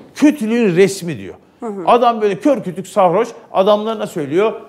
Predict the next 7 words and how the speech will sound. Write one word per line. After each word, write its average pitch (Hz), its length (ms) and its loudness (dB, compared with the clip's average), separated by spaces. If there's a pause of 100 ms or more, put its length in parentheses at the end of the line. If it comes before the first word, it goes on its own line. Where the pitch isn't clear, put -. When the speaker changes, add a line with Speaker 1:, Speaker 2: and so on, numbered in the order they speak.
(160)
Speaker 1:
Adamları 202 500 -2
tutuyorlar 170 560 -8
kolundan, 170 480 -2 (220)
getiriyorlar. 202 600 2 (320)
Adamın 233 420 2 (400)
ki 185 340 0
kendisi 156 580 -2